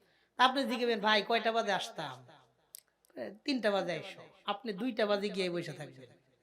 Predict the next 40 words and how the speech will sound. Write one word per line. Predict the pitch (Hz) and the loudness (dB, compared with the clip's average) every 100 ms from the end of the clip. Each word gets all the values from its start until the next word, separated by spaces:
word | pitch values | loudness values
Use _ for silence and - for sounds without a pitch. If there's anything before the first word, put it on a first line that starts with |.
| _ _ _ _ - - - _ _ - | _ _ _ _ -20 -20 -20 _ _ 6
এই | 277 294 | 8 8
কথা | 294 311 | 8 8
যদি | 339 320 | 8 8
এই | 311 | 8
এলাকার, | 311 285 269 220 | 8 6 6 6
এই | 220 262 | 6 6
আসনের | 254 247 220 208 | 4 2 0 0
এমপি | 262 254 240 | 0 0 -6
সাহেব | 208 196 226 | -4 -4 -4
যদি | 220 208 | -6 -6
বলে | 170 147 131 - 147 - _ _ _ _ _ | -6 -8 -14 -20 -20 -20 _ _ _ _ _
যে, | 208 | -4
"তুমি | 214 214 202 165 - - | -2 -2 -4 -6 -12 -4
নবীনগর | 226 311 339 320 269 240 | 4 6 8 6 6 4
এসে | 202 233 | 4 0
দেখা | 208 196 | 0 0
কইরো, | 185 170 139 - - - | -4 -6 -8 -14 -20 -6
দুইটা | 226 226 226 | -2 0 0
বাজে | 240 | 0
সমাবেশ | - 262 269 233 247 | -2 2 2 2 0
আছে, | 233 | 0
আমগো | 240 240 247 | 0 0 -2
একটা | 247 254 | -2 -4
দলীয় | 214 233 247 233 | 0 0 0 0
প্রোগ্রাম, | 240 220 208 247 | 2 2 0 -2
তুমি | 233 214 | -4 0
আইসো | 202 190 220 | 0 0 -2
দেখা | 180 165 | -4 -4
করো।" | 160 143 135 - _ _ _ _ _ _ _ 202 | -8 -12 -14 -20 _ _ _ _ _ _ _ 4
দুইটার | 285 285 262 | 6 6 6
কথা | 269 262 | 6 6
বললে | 262 247 233 | 6 6 4
আপনি | 214 226 | 2 -2
সকাল | - 254 254 202 | 0 2 4 4
দশটা | 262 269 - 233 | 4 2 2 2
বাজেই | 233 233 | 2 2
নবীনগর | 226 220 208 202 | 0 0 0 0
গিয়ে | 190 | -2
উপস্থিত | 185 175 160 170 - | -4 -4 -10 -12 -12
থাকবেন | 147 127 | -14 -14